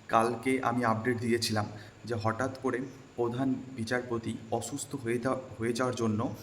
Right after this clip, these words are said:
আজকে এটা কিন্তু শুনবেন না। সেটা নিয়ে আনন্দবাজার পেপারের অনলাইন, আহ, যে ছিল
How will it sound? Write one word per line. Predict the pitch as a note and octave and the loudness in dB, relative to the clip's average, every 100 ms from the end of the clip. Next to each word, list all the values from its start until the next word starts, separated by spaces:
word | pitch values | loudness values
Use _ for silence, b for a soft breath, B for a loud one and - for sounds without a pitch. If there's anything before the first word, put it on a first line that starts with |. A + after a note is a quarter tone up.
| B - | B -2
আজকে | A2 A#2 - - C#3+ C3+ | 0 2 -2 -4 -4 -2
এটা | A#2 A#2+ C3 | 0 0 -2
কিন্তু | C3 C3+ C#3 | 0 -2 -2
শুনবেন | C#3 B2+ A2+ A#2+ | -2 -2 0 2
না। | A2+ F#2 D2+ B B B | 4 2 0 B B B
সেটা | - - C3+ C#3 | -6 0 2 4
নিয়ে | C#3+ C#3 C#3 | 6 6 4
আনন্দবাজার | A2 A#2+ C3 C3+ C3 C3+ C3 | 2 2 2 2 2 0 2
পেপারের | A#2+ A#2 B2 A#2+ - | 0 2 0 2 2
অনলাইন, | A2+ A#2+ C3 C3 C#3 - B B - | 2 4 4 4 0 -6 B B -6
আহ, | G#2+ G#2+ G#2+ G#2 | 2 4 4 2
যে | A#2 A2 - - | 2 0 0 -2
ছিল | - C3+ C3 | 0 4 4